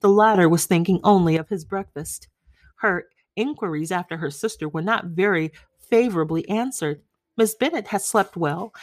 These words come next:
and though up, was very feverish, and not well enough to leave her room. Elizabeth was glad to be taken to her immediately, and Jane,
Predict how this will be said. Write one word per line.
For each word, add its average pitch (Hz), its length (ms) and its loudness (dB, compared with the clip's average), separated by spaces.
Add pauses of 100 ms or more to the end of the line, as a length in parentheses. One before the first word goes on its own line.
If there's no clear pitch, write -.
(140)
and 202 200 2
though 185 400 2
up, 269 360 2
was 202 300 4
very 208 300 2
feverish, 208 640 -4
and 190 260 0
not 208 260 0
well 220 280 0
enough 175 240 -4
to 208 100 -6
leave 214 220 -2
her 233 160 0
room. 208 420 -6 (540)
Elizabeth 170 560 -2
was 151 140 -2
glad 170 340 -2
to 175 40 -2
be 160 120 -4
taken 175 400 -4
to 170 100 -10
her 160 160 -6
immediately, 185 760 -4 (340)
and 208 180 2
Jane, 226 400 0